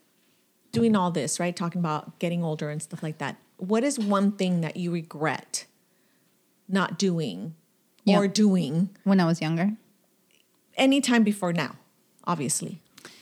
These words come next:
Speaker 2: I remember being in my twenties and my sister, one of my sisters has amazing skin. She's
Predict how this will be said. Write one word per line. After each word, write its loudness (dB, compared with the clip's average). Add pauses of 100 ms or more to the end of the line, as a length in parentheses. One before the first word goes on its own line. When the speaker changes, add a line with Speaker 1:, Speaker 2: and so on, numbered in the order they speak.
(420)
Speaker 2:
I -4
remember 0 (560)
being 4
in 4
my 2
twenties 0
and 0 (120)
my 0
sister, -2
one -2
of 0
my -2
sisters -6 (340)
has 0
amazing 2
skin. -6
She's -6